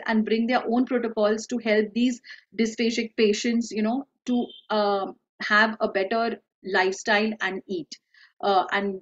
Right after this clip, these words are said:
uh, you know, maintain their nutritional status. And, uh, this again, how will you as a dietitian will decide depends upon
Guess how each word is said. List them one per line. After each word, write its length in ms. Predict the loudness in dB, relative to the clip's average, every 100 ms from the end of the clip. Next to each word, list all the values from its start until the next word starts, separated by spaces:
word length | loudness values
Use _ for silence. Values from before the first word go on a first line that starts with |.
| -2
uh, 160 | -2
you 160 | -2 -2
know, 160 | -2 0
maintain 640 | 0 -2 0 2 4 4
their 180 | 4 2
nutritional 420 | 0 -4 -4 -4
status. 480 | 0 0 0 -4 -6 _ _ _ -20 -18 0
And, 400 | 4 4 2 2
uh, 220 | 2 2 -4 _ _ _ _ _ _ _ _
this 320 | 2 4 4
again, 360 | 4 2 0 -2 0
how 180 | 4 4
will 180 | 4
you 320 | 4 6 6 6
as 160 | 4
a 60 | 4
dietitian 460 | 2 2 0 2
will 140 | 2 2
decide 460 | 2 2 0 0 -6 _
depends 420 | -2 0 2 2 0
upon 420 | -4 -2 -2 -2